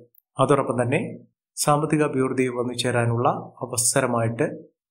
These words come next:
ഇപ്പോൾ ഉള്ള സമയത്തെ കാണാൻ സാധിക്കും. പെട്ടെന്നുള്ള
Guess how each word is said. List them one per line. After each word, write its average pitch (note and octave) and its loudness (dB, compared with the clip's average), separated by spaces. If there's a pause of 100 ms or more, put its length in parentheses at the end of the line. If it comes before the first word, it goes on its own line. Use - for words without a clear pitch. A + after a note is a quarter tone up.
ഇപ്പോൾ C3+ 4
ഉള്ള B2 0 (120)
സമയത്തെ B2 0
കാണാൻ A#2 2
സാധിക്കും. A2+ 0 (680)
പെട്ടെന്നുള്ള F3+ 2